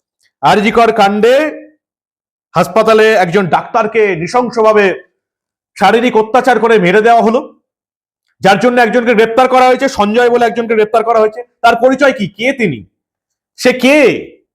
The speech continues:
বেসরকারি নিরাপত্তা রক্ষী, নাকি কলকাতা পুলিশের সিভিক ভলান্টিয়ার, নাকি ডাক্তাররা যেমন বলছেন মেল অ্যাটেন্ডেন্ট? কে? সেই পরিচয়টা আমি আপনাদের জানাতে পারবো না।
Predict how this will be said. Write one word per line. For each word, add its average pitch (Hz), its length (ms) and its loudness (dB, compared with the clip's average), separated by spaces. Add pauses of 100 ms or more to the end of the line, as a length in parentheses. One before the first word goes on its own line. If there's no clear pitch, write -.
(1000)
বেসরকারি 240 600 0 (180)
নিরাপত্তা 240 460 0
রক্ষী, 202 340 -2 (320)
নাকি 160 160 -2 (100)
কলকাতা 233 360 0
পুলিশের 240 440 2 (140)
সিভিক 208 300 -2
ভলান্টিয়ার, 247 460 0 (300)
নাকি 254 220 0
ডাক্তাররা 262 400 2
যেমন 247 240 0
বলছেন 240 240 0 (120)
মেল 226 200 0 (140)
অ্যাটেন্ডেন্ট? 190 580 -2
কে? 247 140 2 (1040)
সেই 233 240 2 (140)
পরিচয়টা 240 540 2 (240)
আমি 220 180 -4 (220)
আপনাদের 214 380 -2 (160)
জানাতে 202 340 0 (120)
পারবো 175 280 0 (120)
না। 170 80 2